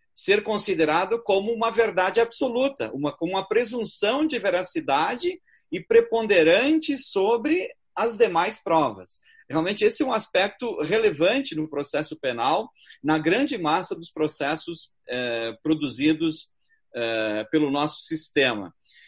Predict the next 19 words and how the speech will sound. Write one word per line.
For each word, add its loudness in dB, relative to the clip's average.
E -4
ma-, -4
e -2
um 0
outro 0
aspecto -2
também -2
importante -2
que -6
eu -2
gostaria -2
de -10
ouvir -8
a -2
professora -8
Janaína -4
diz, -10
diz -10
respeito -4